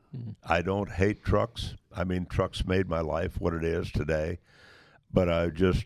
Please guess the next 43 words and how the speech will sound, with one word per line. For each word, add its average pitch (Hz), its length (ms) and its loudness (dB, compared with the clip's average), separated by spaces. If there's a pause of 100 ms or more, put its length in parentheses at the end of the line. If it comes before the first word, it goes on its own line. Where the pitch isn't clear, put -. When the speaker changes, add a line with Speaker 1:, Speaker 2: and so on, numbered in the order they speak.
(140)
Speaker 2:
you 90 160 6
do 104 220 6
it 98 120 0
for - 140 -2
so - 360 2
long, 85 500 0 (340)
you 95 140 2
just 85 240 2
get 69 200 -2
burned 69 280 0
out. 60 260 -6 (840)
And, 78 380 0
uh, 76 200 0 (500)
not 92 300 2
to 98 80 4
be 90 140 4
negative 90 520 2
in 80 120 0
any 110 240 2
way, 82 420 2 (680)
I 92 120 2
don't 98 180 0
care 85 160 2
if - 140 0
I 82 60 2
ever 80 160 0
sit 73 240 2
in - 60 -14
the - 60 -12
truck 76 300 0
again. 67 340 -6 (180)
Speaker 1:
Mm. 107 200 -4 (520)
Speaker 2:
I, 80 280 2
uh, 76 120 -2 (320)
I 98 120 4
drove 104 300 6
one 92 200 2
down 82 240 2
to 85 40 0
the 82 200 0
Sarpy 80 380 2
County 80 340 0
Fair 82 440 0